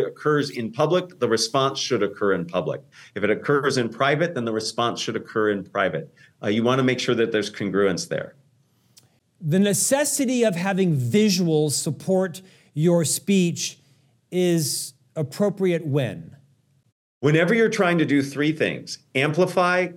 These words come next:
Speaker 1: clarify, or really rectify something is when you need to have visuals. Many of us use visuals simply as a tool to remind ourselves of what to say,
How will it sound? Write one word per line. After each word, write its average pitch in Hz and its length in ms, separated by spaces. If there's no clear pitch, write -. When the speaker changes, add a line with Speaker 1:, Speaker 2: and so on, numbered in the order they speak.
Speaker 1:
clarify, 131 1000
or 120 140
really 120 240
rectify 107 720
something 90 500
is 92 160
when 113 440
you 135 120
need 117 240
to 107 80
have 98 320
visuals. 101 640
Many 180 440
of 180 120
us 139 200
use 147 140
visuals 147 380
simply 156 380
as 123 140
a 120 40
tool 147 320
to 139 80
remind 120 380
ourselves 117 480
of 101 80
what 101 160
to 110 80
say, 107 260